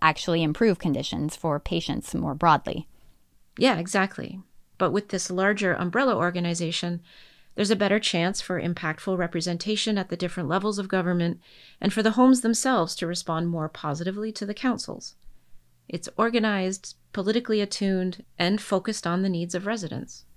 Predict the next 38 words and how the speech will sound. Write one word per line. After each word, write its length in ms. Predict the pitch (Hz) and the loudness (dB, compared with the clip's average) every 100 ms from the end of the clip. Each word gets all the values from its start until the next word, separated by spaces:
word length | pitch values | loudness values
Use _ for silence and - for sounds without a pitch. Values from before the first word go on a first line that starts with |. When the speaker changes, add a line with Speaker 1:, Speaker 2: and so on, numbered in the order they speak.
| - _ - - | -20 _ -12 -4
Speaker 1:
Yeah, 220 | 170 - - | -4 -4 -8
this 280 | - 220 - | -6 -6 -6
is 140 | 302 | -10
kind 220 | - 311 | -2 2
of 60 | 269 | 2
a 60 | 214 | 2
departure 580 | 196 - 190 - 220 | 0 2 2 2 0
from 260 | 226 190 175 | 2 0 0
typical 400 | - 196 202 208 | 0 0 2 2
organizational 800 | 170 185 180 165 170 175 - 208 | 4 2 4 2 2 0 0 0
engagement 420 | 214 220 220 220 | 2 2 2 2
activities. 720 | 220 - 220 233 269 - - - _ _ - - _ _ _ - | 0 0 -2 0 -2 -4 -14 -20 _ _ -20 -20 _ _ _ -10
I 40 | |
guess 180 | 220 - | -8 0
more 160 | 240 226 | 4 6
like 200 | 190 180 | 6 6
a 140 | 151 | 4
hybrid 460 | 147 170 185 240 254 | 4 2 2 2 4
model. 440 | 262 254 269 294 - - - - - - _ _ _ _ - | 4 4 2 0 -6 -20 -20 -20 -20 -20 _ _ _ _ -4
There's 200 | 208 214 | 0 2
individual 540 | - 254 339 311 285 254 | 4 4 6 4 4 4
participation 760 | 214 190 185 185 185 165 175 | 2 2 0 2 0 2 2
at 120 | 160 151 | 2 2
the 80 | |
level 220 | 151 147 131 | 2 2 0
of 100 | - | -4
the 80 | |
home, 460 | 165 302 - 214 294 - - - - - - | 0 2 4 4 2 -2 -20 -20 -20 -20 -2
but 200 | 196 185 | 2 4
with 160 | 196 - | 2 0
support 380 | 196 - 240 254 | -2 2 4 4
and 140 | 202 | 4
guidance 460 | 202 196 139 156 - | 6 6 4 -2 -2
of 160 | 170 | -2
a 40 | 170 | 0
larger 460 | 165 175 175 208 | 4 4 4 0
dedicated 720 | 196 160 151 - 165 156 160 - | 0 0 0 -2 -2 -2 -2 -2
organization. 800 | 131 127 123 135 139 - - | -4 -2 -6 -6 -6 -8 -8